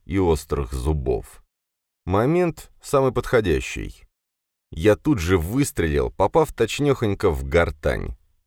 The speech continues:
Тварь, захрипев, завалилась на бок, яростно мотая головой, дабы избавиться от застрявшей стрелы. Я же ускорился, на ходу выпуская ещё один снаряд.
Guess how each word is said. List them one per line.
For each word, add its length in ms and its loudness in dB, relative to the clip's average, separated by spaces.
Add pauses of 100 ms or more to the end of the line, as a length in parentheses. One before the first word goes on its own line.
(220)
Тварь, 300 2
захрипев, 760 0
завалилась 680 2
на 220 2
бок, 220 -4
яростно 460 0
мотая 340 2
головой, 420 2
дабы 400 0
избавиться 600 2
от 60 -2
застрявшей 520 -2
стрелы. 560 -4 (680)
Я 160 0
же 100 -2
ускорился, 600 2
на 80 0
ходу 280 2
выпуская 540 0
ещё 420 0
один 280 0
снаряд. 640 -4